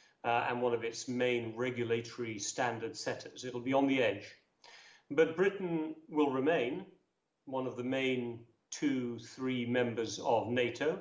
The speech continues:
probably the second most important member in the most important military alliance in the world.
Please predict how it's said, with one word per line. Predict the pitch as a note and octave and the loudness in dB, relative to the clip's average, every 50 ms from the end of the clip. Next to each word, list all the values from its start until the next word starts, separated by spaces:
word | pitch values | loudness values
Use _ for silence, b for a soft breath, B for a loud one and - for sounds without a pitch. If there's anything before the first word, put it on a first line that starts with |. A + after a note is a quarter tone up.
| - - | -6 -8
probably | - D#3+ - A2+ | -10 -10 -8 -8
the | A2 | -8
second | - - B2 - - B2 A#2 | -6 -6 -6 -6 -6 -6 -6
most | A#2 G#2+ - - | -6 -6 -8 -10
important | G#2+ - B2+ B2+ B2+ A#2+ | -6 -4 -4 -2 0 0
member | A#2 A#2 A#2 A2+ A2+ A2 - B B B B B B B | 2 2 2 2 0 0 0 B B B B B B B
in | - C3 A#2+ A#2+ A#2 A#2 A2+ A2+ - - | 0 2 2 2 2 0 -2 -6 -8 -6
the | - B2 | 0 2
most | A#2+ A#2+ A2+ - | 4 4 2 2
important | A#2+ - - - - - - A#2+ | -4 -6 -2 -2 -2 0 0 0
military | A#2 A#2 A#2 A2 A2 - B2 | 2 2 2 0 0 0 0
alliance | A2+ A2 A2+ A2 A2 G#2+ - - - | 2 4 4 4 2 0 -4 -6 -4
in | A#2+ G#2+ | -4 -4
the | G#2+ | -4
world. | G2+ G#2 G2+ G2+ G#2+ A#2+ C3 - | -2 -2 0 0 0 -2 -6 -8